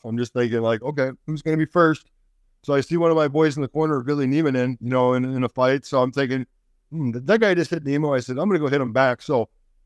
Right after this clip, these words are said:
I s-, I, I just basically go over to him and just bam, just nail this guy and put him down. And then Nemo gets on top of him. So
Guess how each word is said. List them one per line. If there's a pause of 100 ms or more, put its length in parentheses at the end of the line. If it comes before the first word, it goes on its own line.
(200)
I
s-,
I,
I
just
basically
go
over
to
him
and
just (200)
bam, (120)
just (120)
nail
this
guy
and
put
him
down. (340)
And
then
Nemo
gets
on
top
of
him.
So